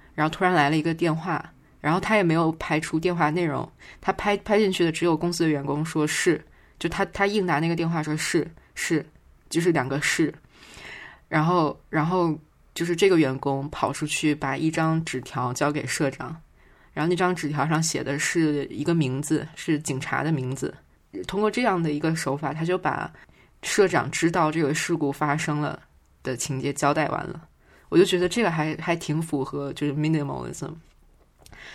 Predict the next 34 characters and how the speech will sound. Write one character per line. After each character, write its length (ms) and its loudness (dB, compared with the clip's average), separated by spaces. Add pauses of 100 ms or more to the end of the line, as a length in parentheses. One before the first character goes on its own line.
(260)
但 140 2
是 60 0
这 80 0
个 100 6
影 120 0
片 180 -4
到 180 -2
最 200 2
后 220 -2
的 100 0
时 140 -6
候， 420 -8 (360)
就 160 6
有 240 6
一 60 6
点 160 2
让 120 2
我 100 0
失 240 -2
望 180 2
的 100 -2
是， 360 -4 (580)
呃， 300 -2
就 80 -8
是 120 4
它 160 -2
会 180 4
有 180 2
很 280 -8 (180)
多 180 4
余 140 4
的 120 -2
信 240 -6
息。 340 -10